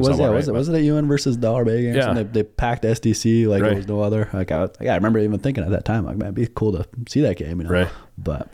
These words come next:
Speaker 2: So there's some of that, but a lot of the, a lot of
Speaker 1: Yeah.
Speaker 2: basketball games we go to are not, nothing close to that, right?
Speaker 1: No, there's just not as much pull or, yeah, interest in it, which
Speaker 2: Yeah,
Speaker 1: is
Speaker 2: maybe, uh, and, and too, that's, it's something like a small town fight too, 'cause, like, Jeffers typically has had a pretty packed crowd. I
Speaker 1: Oh,
Speaker 2: went and watched
Speaker 1: yeah,
Speaker 2: a
Speaker 1: I mean,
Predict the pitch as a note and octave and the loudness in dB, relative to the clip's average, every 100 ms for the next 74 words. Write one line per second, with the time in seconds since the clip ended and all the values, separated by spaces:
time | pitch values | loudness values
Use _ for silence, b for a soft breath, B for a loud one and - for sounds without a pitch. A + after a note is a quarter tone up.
0 | B - C#3 E3+ F3 E3 A#2 D#2 D#2 F#2+ | B -4 -2 0 0 0 0 0 0 0
1 | A#2 C#3+ F#2 D#2 G#2 C#3+ B2 G#2+ F2 D#2+ | 2 2 0 0 0 2 2 0 0 -2
2 | D#2+ E2 E2 E2+ D2+ D#2 D#2 D#2 - - | -2 -2 0 0 2 2 2 0 -2 -6
3 | E2+ F2 D#2+ F2+ E2+ - A#1 B1 - C#3 | -2 -2 -2 -2 -2 -2 -6 -4 0 2
4 | C3+ B2 G#2+ F#2+ G2 F#2+ G2 - G#2 G2 | 2 2 2 2 0 -2 -4 0 2 0
5 | F#2+ G2 F2+ - - - G#2 A2 F#2 E2+ | 0 -2 -2 -8 -6 0 2 2 2 0
6 | - D#2+ F#2+ D#2+ F#2 G#2+ - F2 E2+ E2+ | -4 -4 -2 -2 -2 -2 -2 0 0 0
7 | A2+ C3+ C#3 D#3 D#3 D#3+ - D#2 C2+ C2+ | 0 0 0 0 2 0 -2 -6 -6 -2
8 | A2+ A#2 G2 A#2 G2+ C3 F#2 E2+ - - | 0 2 2 0 2 0 -2 -4 -4 -2
9 | A#2 C#3+ C3+ E2+ D2+ - - F2 E2 G2+ | -2 0 0 2 0 0 0 2 0 0
10 | F#2+ F2 F2 E2+ D#2+ - F#2 G#2 - A2+ | 0 0 0 0 -2 -2 0 0 0 -2
11 | A#2 F#2+ E2+ E2+ F#2+ C#3 F2+ D#2+ - F2 | 0 0 -2 0 0 0 0 -2 0 0
12 | E2 E2 D#2 D2+ D2 D2 - C2+ - C2+ | -2 -2 -2 0 0 -2 -2 -2 -4 -4
13 | - C2 D2+ E2+ E3+ A2+ - G#2+ A#2 | -6 -4 0 2 4 4 4 2 2